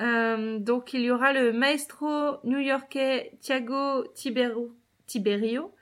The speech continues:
et l'orchestre symphonique de Mulhouse. Euh, si vous voulez un siège catégorie deux, euh, c'est trente-neuf euros,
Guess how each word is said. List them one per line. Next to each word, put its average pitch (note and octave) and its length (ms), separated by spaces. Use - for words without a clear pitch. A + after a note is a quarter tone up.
et F4 160
l'orchestre D4 540
symphonique G#3 520
de F#3+ 100
Mulhouse. F4 460
Euh, A#3 260
si A#3+ 240
vous D4+ 140
voulez D#4 640
un B3+ 140
siège D4+ 380
catégorie C4 680
deux, C#4+ 560
euh, A3+ 100
c'est A3 180
trente-neuf D4 1000
euros, A#3 520